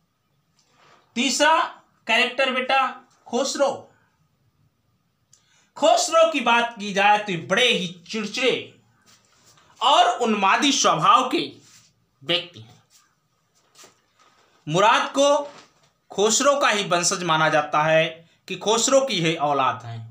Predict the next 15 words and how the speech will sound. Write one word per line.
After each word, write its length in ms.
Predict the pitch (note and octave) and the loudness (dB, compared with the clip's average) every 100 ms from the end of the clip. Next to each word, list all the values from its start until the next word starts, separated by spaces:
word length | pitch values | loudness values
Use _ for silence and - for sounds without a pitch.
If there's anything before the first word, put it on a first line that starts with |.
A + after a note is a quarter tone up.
| - _ _ _ _ _ _ _ _ _ _ _ _ _ _ C#3+ | -20 _ _ _ _ _ _ _ _ _ _ _ _ _ _ -6
बेटा, 220 | D3+ E3 | -2 -2
जो 140 | D#3+ | -2
खोसरो 460 | D#3+ F3+ F3+ G#3+ G#3 | -4 -6 -4 0 2
है 420 | F#3+ G#3 - - _ _ _ _ E3+ | 2 0 -4 -16 _ _ _ _ -10
वो 80 | |
बड़ी-बड़ी 500 | D3 G3 A#3 G#3+ A3 | -4 0 0 0 0
मूछें 360 | A3 G#3+ A3 A3+ | 2 0 0 0
रखने 280 | G#3+ G#3+ G#3+ | 0 -2 2
वाला 220 | G#3 G#3 | 4 4
व्यक्ति, 420 | G#3 A3 A3 - _ _ _ _ _ _ - | 2 0 -2 -10 _ _ _ _ _ _ -8
मजबूत 600 | D#3+ G3 F#3 G3+ A3+ A3 | -2 -2 0 0 0 0
शरीर 460 | - D#3+ D#3 G#3+ A3 | -2 -2 0 -2 0
का 140 | G3+ | -2
हिष्टपुष्ट 560 | F3 F#3+ G#3 A3+ A3 G3+ | -2 -6 -6 -6 -6 -2
व्यक्ति, 400 | G#3+ G#3+ A#3 | -2 -2 -8